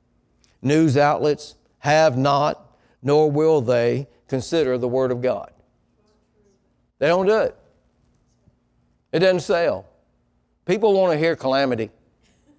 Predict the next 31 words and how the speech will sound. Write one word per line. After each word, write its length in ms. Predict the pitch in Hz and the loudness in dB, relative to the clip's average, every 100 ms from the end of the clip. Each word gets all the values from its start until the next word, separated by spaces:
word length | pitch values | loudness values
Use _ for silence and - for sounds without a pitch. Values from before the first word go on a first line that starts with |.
| _ _ _ _ _ _ _ _ | _ _ _ _ _ _ _ _
They 140 | 156 185 | -2 0
want 300 | 180 180 147 | 0 0 -2
it. 120 | - _ _ _ _ _ - | -6 _ _ _ _ _ -6
They 120 | 269 | -2
get 140 | 311 | 0
off 240 | 277 277 269 | 2 0 0
on 200 | 254 185 | 0 -2
it. 120 | - _ _ _ _ - | -4 _ _ _ _ -2
Give 160 | 392 | 0
me 140 | 403 302 | 2 2
some 260 | 254 220 | 0 0
bad 400 | 220 285 262 202 | 0 2 4 2
news. 600 | 185 196 160 120 - - - _ - | 0 0 0 -2 -12 -20 -20 _ -4
I 160 | 349 | 0
don't 140 | 392 359 | 2 4
wanna 140 | 262 | 2
hear 140 | 226 220 | 2 2
about 220 | 202 170 | 2 0
somebody 220 | 208 196 | 0 2
got 180 | 185 160 | 2 2
healed. 480 | 226 262 330 311 - _ _ _ _ _ _ _ _ - | 2 2 2 0 -8 _ _ _ _ _ _ _ _ -6
Give 80 | 370 | 0
me 80 | 381 | 0
some 200 | 277 233 | 2 2
bad 380 | 262 262 233 196 | 2 4 2 2
news. 520 | 190 147 113 - _ _ _ _ | 0 0 -4 -18 _ _ _ _
Tell 140 | - 359 | 0 2
me 80 | 339 | 4
how 140 | 294 | 2
somebody 320 | 269 269 247 | 0 2 2
went 340 | 196 226 285 | 2 2 0